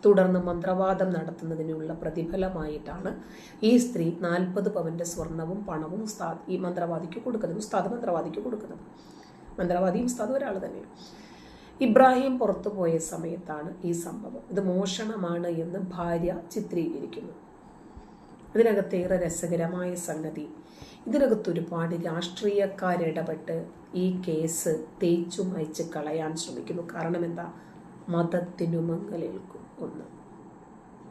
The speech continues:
ഉസ്താദ് സമൂഹമാണ് പ്രതിസ്ഥാനത്ത്.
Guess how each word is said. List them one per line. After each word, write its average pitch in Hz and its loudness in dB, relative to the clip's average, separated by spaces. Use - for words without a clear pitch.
ഉസ്താദ് 254 10
സമൂഹമാണ് 185 0
പ്രതിസ്ഥാനത്ത്. 165 -6